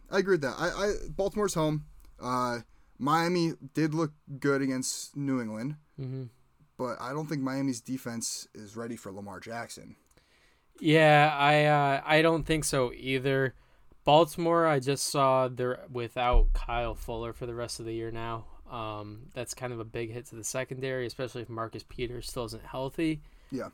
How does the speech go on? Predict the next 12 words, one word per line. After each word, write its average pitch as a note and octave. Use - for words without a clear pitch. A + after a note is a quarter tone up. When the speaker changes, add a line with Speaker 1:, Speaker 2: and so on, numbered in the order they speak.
Speaker 2:
But D3+
I D3
still D#3+
think D3+
Baltimore B2+
takes A#2+
this -
one. A#2+
I A2+
think B2+
Lamar B2
Jackson, C3